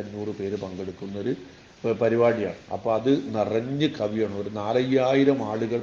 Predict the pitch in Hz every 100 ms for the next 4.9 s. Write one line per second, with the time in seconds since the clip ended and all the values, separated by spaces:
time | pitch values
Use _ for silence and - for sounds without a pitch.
0 | 113 107 101 104 95 - 135 139 135 -
1 | - - 110 113 - 131 143 165 143 127
2 | 117 135 127 127 127 123 131 127 127 117
3 | 110 110 123 110 104 104 101 104 120 113
4 | 107 - 131 147 139 127 123 127